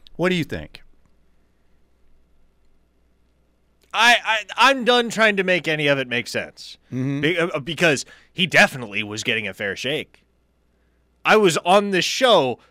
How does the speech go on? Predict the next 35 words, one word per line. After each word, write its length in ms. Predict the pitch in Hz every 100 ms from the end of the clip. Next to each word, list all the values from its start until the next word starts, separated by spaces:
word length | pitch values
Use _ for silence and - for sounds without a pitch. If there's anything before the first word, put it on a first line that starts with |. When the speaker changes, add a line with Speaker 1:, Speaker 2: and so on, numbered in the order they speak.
| _ _
Speaker 2:
throughout 460 | - 156 180 208 -
the 100 | 147
fall, 600 | - 226 170 110 101 135 _ _ _ _ _ _ -
the 200 | 139 160
early 320 | 175 247 185
parts 320 | 123 135 123
of 60 | 127
the 60 | 110
fall, 420 | 127 107 107 - _ _ _ _ _ _ _ _ _ _
saying 400 | - 202 196 190
that, 160 | 160 143
hey, 100 | -
Caleb 380 | - 147 170
Williams 320 | 160 185 175 -
continues 880 | 120 110 127 156 175 139 123 - _ _ _ _
to 120 | - 107
take 280 | 127 120
a 60 | 104
good 520 | 87 107 120 139 143
majority 720 | 147 147 113 131 143 165 170
of 60 | 185
the 80 | 185
reps 600 | 220 247 - - - - -
in 160 | - 107
practice, 680 | 131 165 190 170 139 - -
and 140 | 95 92
he's 220 | 107 107
running 240 | 117 131
with 160 | 143 151
the 80 | 180
first 360 | - 226 233
team 200 | - 190
a 40 | 170
little. 340 | 165 151 156 _ _ _ _ _ _
And 540 | 104 107 107 101 98